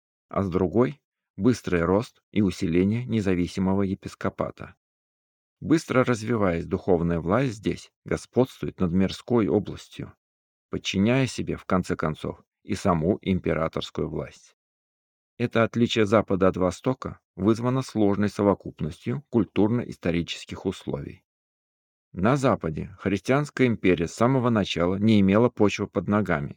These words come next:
и была осуждена на бессилие. Перенося свою резиденцию на восток, Константин чувствовал, что он не в состоянии сломить предание языческого Рима, и мечтал лишь о том,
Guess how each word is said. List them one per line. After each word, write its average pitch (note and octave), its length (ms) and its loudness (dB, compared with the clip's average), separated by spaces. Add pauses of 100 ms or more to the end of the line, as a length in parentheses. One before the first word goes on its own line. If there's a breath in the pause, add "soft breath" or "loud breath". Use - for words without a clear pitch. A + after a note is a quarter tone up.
(120)
и F2+ 100 -2
была F2+ 280 2
осуждена E2+ 580 -4
на A2 100 0
бессилие. - 680 -6 (840)
Перенося A2+ 520 0
свою A2 280 2
резиденцию G#2 640 0
на G2+ 100 4
восток, F2 540 -2 (280)
Константин C3 640 -4
чувствовал, - 640 -6 (260)
что - 200 -4
он A#2+ 120 2
не B2 100 2
в - 60 -10
состоянии A2 580 2
сломить G2 440 0
предание G2+ 500 2
языческого F#2 680 0
Рима, E2 320 -2 (340)
и A#2+ 100 4
мечтал B2 520 2
лишь G#2+ 240 2
о F2+ 80 2
том, F#2+ 360 -2